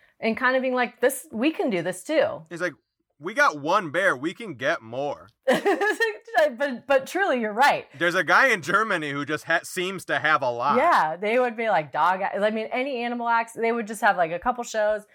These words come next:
Speaker 1: and just do it on a smaller level. But he was such an inspiration for local people that wanted to do the same, you know?
Speaker 2: Yep.
Speaker 1: They had to follow suit with the sideshow, even though, I mean, the sideshow as a whole was just so full of exploitation,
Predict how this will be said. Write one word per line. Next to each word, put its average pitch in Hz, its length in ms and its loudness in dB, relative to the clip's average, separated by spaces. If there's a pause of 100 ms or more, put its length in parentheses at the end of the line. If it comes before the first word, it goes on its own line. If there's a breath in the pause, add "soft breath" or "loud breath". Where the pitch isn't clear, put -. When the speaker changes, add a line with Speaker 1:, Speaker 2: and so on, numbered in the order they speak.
(180 soft breath)
Speaker 1:
and 202 180 0
just 202 240 -4
do 233 140 -2
it 220 60 0
on 208 140 2
a 180 40 -2
smaller 156 380 0
level. 175 400 2
But 151 360 0
he 214 160 -2
was 196 460 0
such 185 320 0
an 185 80 -4
inspiration 170 580 -2
for 165 160 -6
local 151 280 -2
people 165 320 -8
that 123 180 0
wanted 131 260 -4
to 135 60 -12
do 151 140 -2
the 143 100 -10
same, 143 400 0
you 147 120 -12
know? 139 260 -6 (240 loud breath)
Speaker 2:
Yep. 196 140 -10
Speaker 1:
They 180 180 2
had 180 160 2
to 180 60 -8
follow 175 220 2
suit 180 300 -8
with 170 180 -4
the 165 60 -14
sideshow, 160 800 0 (160)
even 202 320 -2
though, 165 340 0
I 160 120 -12
mean, 160 260 -6
the 160 100 -10
sideshow 175 540 0
as 151 200 2
a 143 80 -4
whole 151 400 0
was 139 160 -12
just - 220 -12
so 156 140 2
full 156 260 -2
of 143 80 -2
exploitation, 139 920 -8